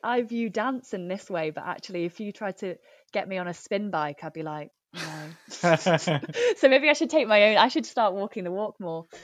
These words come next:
Speaker 1: talking
Speaker 2: we
Speaker 1: the talk,
Speaker 2: go.
Speaker 1: but yeah.
Speaker 2: I'll tell you what, I'll
Speaker 1: Um,
Speaker 2: come to one
Speaker 1: yeah.
Speaker 2: of your dance classes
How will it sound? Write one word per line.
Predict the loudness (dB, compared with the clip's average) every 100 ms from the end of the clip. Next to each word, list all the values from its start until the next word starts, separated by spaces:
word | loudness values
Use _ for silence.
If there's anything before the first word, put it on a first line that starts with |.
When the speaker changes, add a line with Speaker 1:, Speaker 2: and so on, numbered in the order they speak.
| -16 -4
Speaker 1:
talking | -2 0
Speaker 2:
we |
Speaker 1:
the | 0 0
talk, | 0
Speaker 2:
go. | -2
Speaker 1:
but | -4
yeah. | -2 -6 -8 _ -8
Speaker 2:
I'll | -6
tell | 4 4
you | 6
what, | 4
I'll | 4 4
Speaker 1:
Um, | 2
Speaker 2:
come | 0 -4
to | -2
one | -2 0
Speaker 1:
yeah. | -2
Speaker 2:
of | 0
your | 0 0
dance | 0 -4 -4 -10
classes | -12 -12 -12 -14 -14 -18